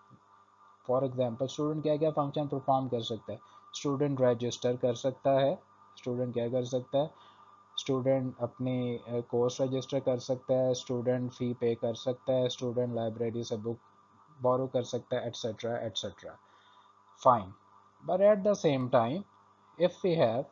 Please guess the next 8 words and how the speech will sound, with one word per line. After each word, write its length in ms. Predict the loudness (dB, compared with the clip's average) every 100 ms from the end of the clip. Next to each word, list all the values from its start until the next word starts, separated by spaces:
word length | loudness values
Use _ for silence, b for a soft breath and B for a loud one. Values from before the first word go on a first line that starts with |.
| _ _ _ _ -4
an 100 | -2 0
inventory 480 | 0 2 2 2 0
system, 320 | -2 -2 -6 -8 _ _ -8
inventory 380 | -4 -2 -2 -2
system 400 | -2 -2 -2 0
को 120 | 2
let's 320 | 2 0 -2
say 160 | -2